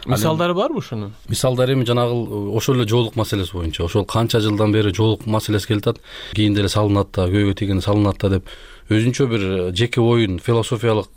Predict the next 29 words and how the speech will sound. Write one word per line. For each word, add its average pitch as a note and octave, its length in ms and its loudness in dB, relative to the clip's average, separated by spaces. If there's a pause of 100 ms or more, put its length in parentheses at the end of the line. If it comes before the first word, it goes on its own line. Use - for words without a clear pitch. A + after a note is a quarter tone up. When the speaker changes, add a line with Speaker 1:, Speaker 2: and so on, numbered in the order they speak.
Speaker 2:
мындай G#2+ 200 0
ой A2+ 140 4
жүгүтүү A2+ 280 0
кылып A2+ 180 2
атат - 160 -8
да, D#3+ 80 0
бирок C3 240 0
ал B2+ 140 0
туура C#3+ 260 2
эмес. F#2 240 -4 (500)
Динде A#2+ 300 2
жоолук B2+ 280 2
салынуу A#2 600 2
парз A2+ 320 0
кылгандыктан A2+ 640 0 (340)
ага G#2 220 2
кийлигишпеш G#2+ 500 -2
керек. D2 200 -8 (500)
Speaker 1:
Эмилбек D3+ 360 2
мырза, A#2 280 -2 (320)
динди C3 440 0
чагылдыруу C3+ 580 0
маселесине C3+ 520 0
журналисттер B2+ 500 0
алдыга B2+ 400 2
жылдыбы D3+ 380 -2
же A2+ 120 2
аркага A2+ 360 -2
кетиштиби? - 400 -6